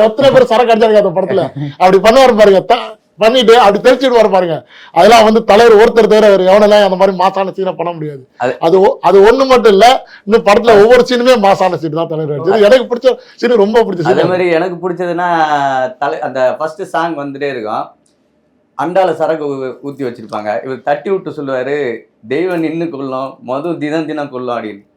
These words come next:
Speaker 2: அது வந்து இந்த, இன்னைக்குள்ள இளைஞர்கள் சமுதாயத்துக்கு ரொம்ப முக்கியமான கருத்து. "பத்தாவது பாட்டில் நான் குடிக்க, அண்டாவில் கொண்டு வந்து சேஸ் அடிக்கன்னு" வருங்கால முதல்வர் பாடுற மாதிரிலாம்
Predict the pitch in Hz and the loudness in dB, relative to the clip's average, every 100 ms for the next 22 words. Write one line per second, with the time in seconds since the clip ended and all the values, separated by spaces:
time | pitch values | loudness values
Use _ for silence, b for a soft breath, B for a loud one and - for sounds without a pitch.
0 | _ _ - 117 143 165 156 160 160 151 | _ _ -12 -8 -8 -6 -6 -6 -6 -8
1 | 139 139 156 160 160 147 143 180 180 156 | -8 -8 -6 -8 -8 -6 -4 -4 -8 -10
2 | 135 143 156 156 143 131 123 165 - - | -8 -8 -4 -6 -6 -10 -14 -14 -16 -16
3 | 135 160 147 139 180 170 151 147 127 104 | -12 -10 -12 -12 -8 -6 -6 -6 -10 -12
4 | _ _ _ _ _ - 135 - 190 185 | _ _ _ _ _ -8 -6 -6 -4 -2
5 | 180 175 170 165 165 151 151 156 160 147 | -2 -4 -4 -6 -6 -12 -10 -10 -10 -12
6 | - 151 151 151 160 156 151 143 139 143 | -8 -6 -6 -6 -8 -8 -10 -14 -14 -12
7 | 143 143 143 160 160 143 139 139 143 135 | -8 -8 -8 -10 -10 -12 -10 -12 -8 -8
8 | 156 156 143 135 147 143 135 131 131 131 | -6 -8 -8 -12 -12 -12 -8 -8 -8 -14
9 | 131 135 | -12 -12